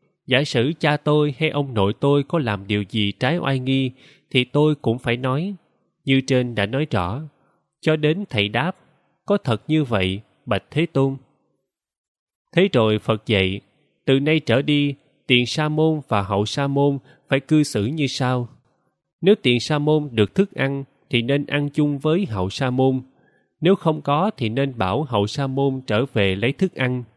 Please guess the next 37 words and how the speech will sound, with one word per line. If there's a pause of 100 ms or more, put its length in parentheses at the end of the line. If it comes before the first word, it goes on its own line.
(720)
Hậu
sa
môn
không
được
đi
cách
quá
xa
với
người
đi
trước, (480)
khiến
cho
không
trông
thấy
nhau, (320)
cũng
không
được
đi
quá
gần (100)
chạm
gót
nhau, (400)
mà
nên
cách
nhau
chừng
hơn
một
cánh
tay.